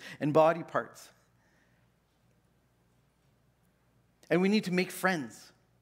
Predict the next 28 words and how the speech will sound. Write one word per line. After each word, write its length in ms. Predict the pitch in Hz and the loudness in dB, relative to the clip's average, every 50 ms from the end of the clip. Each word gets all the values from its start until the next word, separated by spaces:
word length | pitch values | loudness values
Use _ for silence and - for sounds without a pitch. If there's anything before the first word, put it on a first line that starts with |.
| _ _ _ _ _ _ _ _ _ _ _ _ _ _ _ _ _ _ _ _ _ _ _ _ _ - - - | _ _ _ _ _ _ _ _ _ _ _ _ _ _ _ _ _ _ _ _ _ _ _ _ _ -20 -12 -6
Invest 420 | - 160 160 147 196 190 190 - 190 | -2 0 4 4 4 4 2 -2 -6
in 120 | 185 185 | -4 -2
the 100 | 180 175 | 0 2
lives 500 | 170 165 160 165 170 170 175 180 170 147 | 2 4 4 4 4 4 2 0 -4 -8
of, 400 | - 135 123 117 110 107 - - - - - - - _ | -6 -6 -6 -6 -8 -12 -18 -20 -20 -20 -20 -20 -8 _
get 180 | - 202 208 202 | 0 0 0 0
to 120 | - 185 170 | -2 -4 -2
know, 500 | 165 160 165 175 180 170 147 113 - - - - _ _ _ _ _ _ - - - _ | 0 2 2 2 2 0 -2 -6 -10 -16 -20 -20 _ _ _ _ _ _ -20 -20 -20 _
have 360 | - - 202 226 240 220 175 - - - - _ _ _ _ _ _ _ _ _ - | 0 2 2 4 2 0 -4 -10 -20 -20 -20 _ _ _ _ _ _ _ _ _ -18
one-on-one 880 | 208 156 208 180 202 226 240 233 220 214 202 190 196 214 214 202 185 | -12 -4 0 2 4 4 4 4 2 2 2 2 2 2 2 0 -2
touch 400 | - - - 220 226 220 - - | -6 -4 0 0 0 0 -2 -8
points 440 | - 185 160 135 123 - - - - - - - - - - - | -4 -2 -2 -2 -2 -6 -12 -16 -16 -20 -20 -20 -20 -18 -10 -6
with 180 | 147 143 147 | -6 -4 -2
people 280 | - 196 208 170 190 180 | 0 0 0 2 2 2
who 80 | 175 180 | 2 2
are 120 | 156 147 | 2 2
different 440 | 139 - 185 190 185 185 170 151 139 | 0 0 -4 -2 0 -2 -2 -2 -2
than 140 | 139 135 131 | -2 -2 -2
us. 340 | 131 131 120 - - - - - - - - | -2 -6 -8 -12 -16 -18 -18 -20 -8 -2 2
Otherwise, 460 | 165 214 226 220 214 196 185 175 175 | 4 4 6 6 6 4 2 0 -2
we 120 | 170 185 | -2 -2
will 200 | 180 170 170 170 | 0 0 0 0
always 500 | 170 185 196 220 226 214 208 196 175 - - - - | 0 0 2 4 4 4 2 0 -2 -6 -8 -12 -4
remain 580 | 143 165 170 165 170 170 175 170 165 151 156 147 - - - | 0 2 2 4 4 2 2 0 -2 -2 -4 -8 -12 -12 -6
in 120 | - 139 151 | -2 0 2
our 120 | 151 147 | 2 2
narcissistic, 920 | 147 156 160 165 170 165 - 143 - - 156 143 - - - 147 143 147 - - - - - _ | 2 2 2 2 0 -2 -8 -12 -10 -8 -8 -6 -6 -4 -4 -4 -4 -4 -8 -20 -20 -20 -20 _
closed-minded 960 | - - 175 170 170 170 175 147 147 143 139 143 139 135 127 127 127 127 127 | -6 0 2 4 4 2 0 -2 -2 0 0 0 0 -2 -4 -4 -4 -6 -8